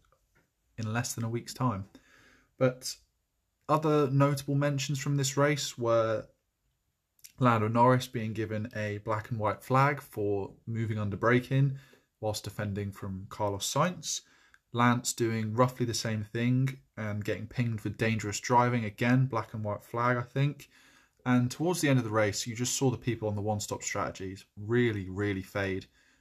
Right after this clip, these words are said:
George Russell lost a lot of places, even though he'd stopped twice, but those medium tyres were shot.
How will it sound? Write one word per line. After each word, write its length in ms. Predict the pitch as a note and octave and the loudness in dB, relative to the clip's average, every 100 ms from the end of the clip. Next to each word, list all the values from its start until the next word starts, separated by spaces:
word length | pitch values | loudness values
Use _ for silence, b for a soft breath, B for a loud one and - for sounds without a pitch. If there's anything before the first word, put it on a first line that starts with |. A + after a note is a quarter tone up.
| b - | b -4
George 240 | B2 A2+ | 0 0
Russell 520 | A#2 A2+ - A#2+ A#2 - | 2 0 0 -2 -4 -6
lost 380 | G2+ G#2+ - - | -6 -4 -4 -6
a 20 | |
lot 160 | G#2 G#2 | -2 -2
of 100 | - | -2
places, 680 | G#2+ G#2 - G#2 G2+ - - _ _ - | -4 -4 -2 -4 -4 -6 -10 _ _ -2
even 160 | B2+ C3 | 2 4
though 60 | |
he'd 100 | B2 | 2
stopped 240 | - A#2+ - | 0 -4 0
twice, 380 | A#2 G#2+ A2+ | 2 2 0
but 140 | - - | -10 -6
those 220 | G#2+ G2 | -6 -4
medium 340 | A2 G#2+ G2+ | -4 -4 -4
tyres 380 | F#2+ G#2+ G2+ G2 | -6 -4 -4 -4
were 80 | F#2+ | -8
shot. 460 | - - C3 C3+ | -6 2 4 2